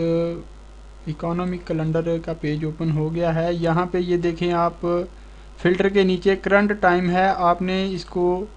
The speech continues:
अपने country के हिसाब से change कर लेना है। यानी कि अगर आप पाकिस्तान में रह रहे हैं, इंडिया में हैं या किसी और country में हैं, तो आप उस country का यहाँ पे, अ, टाइम set कर लेंगे।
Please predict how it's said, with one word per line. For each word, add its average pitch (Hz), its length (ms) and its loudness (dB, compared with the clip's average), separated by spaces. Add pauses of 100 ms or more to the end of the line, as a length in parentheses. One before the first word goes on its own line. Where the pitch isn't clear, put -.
(600)
अपने 180 260 0
country 185 440 -2
के 185 180 0
हिसाब 175 400 0
से 180 160 -4
change 175 300 -2
कर 165 260 0
लेना 165 220 0
है। 185 380 -4 (840)
यानी 170 180 0
कि 180 60 0
अगर 175 240 2
आप 175 300 6
पाकिस्तान 175 440 0
में 180 140 -2
रह 175 200 2
रहे 175 200 0
हैं, 170 220 0
इंडिया 170 260 -2
में 175 180 0
हैं 170 240 -2
या 170 200 -2
किसी 175 300 -6
और 185 340 2
country 175 320 -2
में 175 140 0
हैं, 170 240 -2
तो 175 140 -6
आप 165 300 0
उस 170 180 -4
country 165 400 -4
का 165 160 -4
यहाँ 160 340 0 (100)
पे, 160 220 0
अ, 175 40 -8 (640)
टाइम 156 420 0
set 165 200 -2
कर 160 220 -2
लेंगे। 165 420 -2